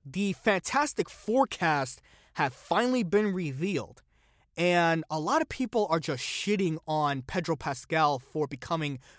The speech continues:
Reed Richards. And listen, guys, I'm not a huge Fantastic Four fan. I know they're the first family, and I know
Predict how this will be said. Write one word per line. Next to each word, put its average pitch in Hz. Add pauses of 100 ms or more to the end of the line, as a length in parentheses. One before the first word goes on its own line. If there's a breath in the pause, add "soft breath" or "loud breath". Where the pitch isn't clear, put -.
(140 loud breath)
Reed 147
Richards. 131
And 127 (460 soft breath)
listen, 196
guys, 143 (1080)
I'm 175
not 233
a 190
huge 196
Fantastic 175
Four 165
fan. 185
I 147
know 170
they're 170
the 165
first -
family, 160
and 147
I 135
know 156